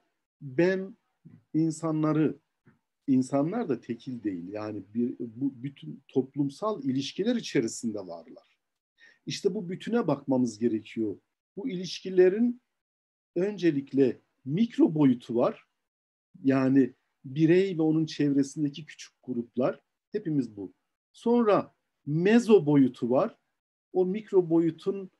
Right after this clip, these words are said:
birlikte oluşturmuş olduğu işte aileler,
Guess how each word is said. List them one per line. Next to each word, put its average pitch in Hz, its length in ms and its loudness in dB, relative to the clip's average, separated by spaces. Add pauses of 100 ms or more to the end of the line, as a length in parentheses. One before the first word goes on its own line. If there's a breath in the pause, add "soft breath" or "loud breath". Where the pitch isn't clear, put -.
(280)
birlikte 160 500 0
oluşturmuş 139 760 -2
olduğu 127 520 2
işte - 300 -8
aileler, 147 840 2